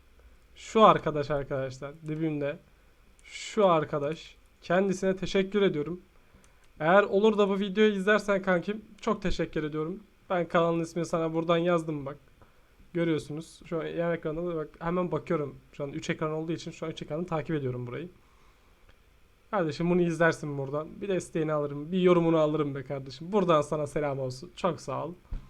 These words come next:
Hani bir giriş videosu yapayım, böyle yapayım dedim de yani sen laf diye attın şu an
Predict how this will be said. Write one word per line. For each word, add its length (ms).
Hani 200
bir 100
giriş 280
videosu 340
yapayım, 360
böyle 200
yapayım 340
dedim 300
de 40
yani 360
sen 300
laf 320
diye 140
attın 320
şu 200
an 220